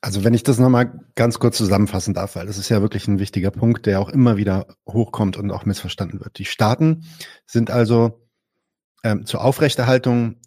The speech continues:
ihrer Souveränität und der ökonomischen Macht, die sie auch über den Weltmarkt, äh, ausüben, ähm, äh, ja, die, die, also auch über die ökonomische Macht, die diese, äh, Staatsmacht innehat, quasi im äußersten Falle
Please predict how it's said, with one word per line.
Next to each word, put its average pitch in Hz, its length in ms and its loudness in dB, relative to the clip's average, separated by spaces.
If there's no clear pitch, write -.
ihrer 151 400 4
Souveränität 123 920 -2
und 107 180 -6
der 101 100 -2
ökonomischen 110 600 0
Macht, 127 340 0
die 117 80 -2
sie 110 160 -2
auch 113 200 0
über 110 140 0
den 104 200 0
Weltmarkt, 113 640 0
äh, 110 140 2
ausüben, 117 880 0
ähm, 107 380 0
äh, 113 100 -6
ja, 113 240 0
die, 110 520 -4
die, 113 340 2
also 98 240 -8
auch - 260 -6
über 110 240 0
die 101 260 0
ökonomische 117 500 2
Macht, 110 360 -2
die 107 100 -4
diese, 101 480 0
äh, 95 260 -6
Staatsmacht 110 460 -2
innehat, 107 320 4
quasi 104 300 -4
im 110 100 -2
äußersten 127 480 -2
Falle 127 600 2